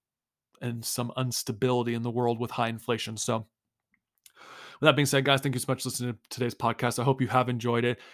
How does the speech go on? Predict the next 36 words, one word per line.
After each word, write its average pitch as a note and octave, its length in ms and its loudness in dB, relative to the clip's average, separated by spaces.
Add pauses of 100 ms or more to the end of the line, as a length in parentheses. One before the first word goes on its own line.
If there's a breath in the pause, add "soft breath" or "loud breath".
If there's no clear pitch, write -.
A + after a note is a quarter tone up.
(220 loud breath)
If G#3+ 100 0
you F#3+ 60 4
have, C3 240 8
I C3 80 4
ask B2+ 160 4
that C3+ 80 0
you C3 80 0
please C3 300 0
like B2 160 2
and A#2+ 100 -4
subscribe B2 420 0
to B2 80 -6
this B2 120 -4
podcast A#2+ 460 -2
so C3+ 100 2
we B2+ 80 0
can C3+ 140 0
be C3 60 2
able C3+ 140 2
to B2+ 60 -4
keep C#3 200 -6
growing C#3 440 2
this C3+ 100 -4
podcast C3+ 540 -2
and B2+ 60 -8
be C3 40 0
able A#2+ 160 -4
to - 80 -14
talk C3+ 160 2
about B2+ 160 -4
what's B2+ 160 -6
happening C3+ 380 -2
in B2+ 60 -2
the A#2+ 80 -4
market C3 420 0
potentially D3+ 560 -2